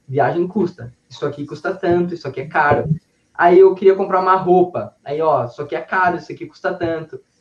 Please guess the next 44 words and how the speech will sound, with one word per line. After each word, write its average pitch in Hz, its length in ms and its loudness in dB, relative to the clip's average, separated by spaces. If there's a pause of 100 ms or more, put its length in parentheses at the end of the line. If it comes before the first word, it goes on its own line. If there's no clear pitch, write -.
(760)
Aí 170 380 4
eu 202 180 4
começava 208 540 -2
a 196 40 -2
me, 233 420 -6
comecei, 202 380 -4
tipo, 185 200 -8
a, 269 300 -4
a 233 140 -2
ver, 214 220 2
tipo, - 220 -10
ó, 135 320 -2 (120)
eu 135 80 -16
preciso - 320 -14
trabalhar, 214 520 0
porque - 160 -8
minha 151 100 -4
mãe 151 120 -4
sempre 156 160 -12
dizia, 175 180 -2
ó, 117 100 -4
eu 120 60 -6
não 131 160 -4
vou 139 120 -4
te 139 60 -10
sustentar, 196 640 -2
isso 170 180 -8
aqui - 140 -4
eu 143 40 -4
não 143 120 -2
vou 135 80 0
te 127 100 -8
pagar, 170 600 2
tu - 80 -6
vai, 151 200 2
se - 120 -20
tu - 80 -20
quiser, 165 460 2
tu 214 280 -6
precisa 202 420 -2
fazer 196 260 2
o 180 60 4
teu 202 120 2
dinheiro. 202 440 2